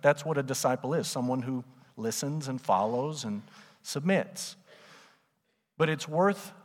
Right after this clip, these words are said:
pointing out, because in our day and age, we seem to be very, very confused about this idea of disciples actually submitting to Jesus. In this passage, the brothers aren't there yet. The brothers are gonna get there.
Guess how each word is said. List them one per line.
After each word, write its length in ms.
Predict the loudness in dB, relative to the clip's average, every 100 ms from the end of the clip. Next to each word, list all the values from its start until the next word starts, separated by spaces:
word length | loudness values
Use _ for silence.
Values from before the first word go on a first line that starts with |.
| -20
pointing 420 | 2 4 4 4 2
out, 360 | 0 -2 -4 -8
because 320 | -4 -2 0
in 120 | 2
our 220 | 6 6 6
day 200 | 4 2
and 100 | 0
age, 220 | -2 -2
we 100 | -2
seem 240 | -2 -2
to 80 | -2
be 140 | -2
very, 260 | 0 2 2
very 280 | 2 0 0
confused 580 | -2 -4 -2 -2 -2 -2
about 280 | -2 -2
this 200 | -2 -4
idea 340 | -4 -4 0 0
of 140 | -2
disciples 640 | -6 -2 0 0 0 -2
actually 440 | 0 -2 -2 -4 -4
submitting 800 | -4 -4 -2 0 0 -2 -4 -8 -14 -20 -20 _ _ _ _ _ _
to 100 | -12
Jesus. 640 | -6 -4 -4 -6 -12 -14 -16 _ _ _ _ _ _ _ _ -20 _ -6
In 180 | 0 4
this 200 | 4 4
passage, 720 | 2 4 2 -2 -2 -4 -8 -18 -20 _ _ -4
the 120 | -2
brothers 440 | 4 4 4 2
aren't 200 | 2 2
there 180 | 2 0
yet. 240 | 0 -4 -8 -16 _ _ _ _ _ _ _ -12 -6
The 100 | 6
brothers 380 | 8 10 8
are 40 | 2
gonna 200 | 2 2
get 220 | 0 0
there. 240 | -2 -4